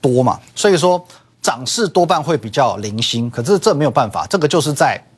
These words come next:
指数大跌环境之下的一种特殊状态吧。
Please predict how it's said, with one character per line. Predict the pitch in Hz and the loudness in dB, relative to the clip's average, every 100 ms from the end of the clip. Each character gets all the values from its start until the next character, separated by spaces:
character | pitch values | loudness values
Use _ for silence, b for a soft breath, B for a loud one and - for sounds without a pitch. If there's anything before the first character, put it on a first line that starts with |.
| _ _ | _ _
指 | - 139 | -6 -4
数 | 123 202 | 0 0
大 | 151 160 | 2 2
跌 | 120 120 | 0 -4
环 | 110 117 | -4 -4
境 | 139 | -4
之 | 117 123 | -4 0
下 | 131 | 0
的 | 104 | 0
一 | 110 | -4
种 | 110 82 - - B B B B B | -4 -6 -8 -18 B B B B B
特 | - 180 | 0 0
殊 | 143 | 2
状 | 135 127 | 0 0
态 | 113 104 | 0 -2
吧。 | - | -6